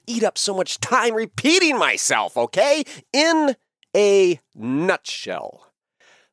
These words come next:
this new digital army is comprised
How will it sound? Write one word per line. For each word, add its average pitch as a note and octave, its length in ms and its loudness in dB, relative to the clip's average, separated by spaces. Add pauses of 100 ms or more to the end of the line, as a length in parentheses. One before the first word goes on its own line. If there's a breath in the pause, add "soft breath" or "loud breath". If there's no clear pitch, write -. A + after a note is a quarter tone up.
this E3 380 0
new A3+ 320 -2
digital F#3 500 2
army G2 580 -2 (260)
is C#3 180 -2
comprised C3+ 920 -2